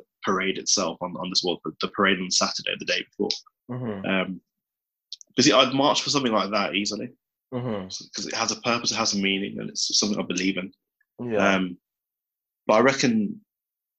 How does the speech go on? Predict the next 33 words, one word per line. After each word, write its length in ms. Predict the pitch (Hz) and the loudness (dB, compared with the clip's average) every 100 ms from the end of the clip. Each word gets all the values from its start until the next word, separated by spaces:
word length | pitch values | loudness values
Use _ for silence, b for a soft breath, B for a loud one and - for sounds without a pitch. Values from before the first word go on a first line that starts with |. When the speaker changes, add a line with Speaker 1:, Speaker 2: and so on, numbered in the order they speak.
| - | -4
Speaker 1:
so 160 | - | 0
Black, 320 | 120 135 127 - | 2 2 2 -2
U 240 | - 127 131 | -8 -4 0
K 140 | 131 | 0
Black 240 | 123 120 - | 2 0 0
Pride, 220 | 123 110 | 2 2
it's 280 | 101 - - _ - | 2 0 -6 _ -4
only 220 | 107 127 | 0 2
been 100 | 139 | 2
going 280 | 127 127 127 | 4 4 4
for 100 | 131 | 0
a 60 | 123 | -2
few 180 | - 120 | 2 4
years, 340 | 120 127 127 | 6 6 4
I 40 | 127 - | 0 -2
think, 260 | - 147 147 - - - - | -2 -2 -2 -8 -8 -8 -6
off 100 | - | 0
the 80 | 127 | 2
top 180 | 135 131 | 2 2
of 60 | |
my 100 | 127 | 2
head. 180 | 127 143 - _ _ _ _ _ _ _ - | 2 2 -2 _ _ _ _ _ _ _ -6
It's 100 | - | -2
not 80 | - | 4
been 120 | 127 | 6
around 200 | 123 107 | 8 8
for 100 | 104 | 6
Speaker 2:
Yeah. 100 | 110 | 6
Speaker 1:
ages. 440 | 107 95 - - - | 4 2 0 0 -6
Speaker 2:
Yeah. 300 | 131 113 101 | 0 2 4
Speaker 1:
So 120 | 98 | 4
it 60 | 113 | 4
might, 340 | 120 117 - | 6 6 2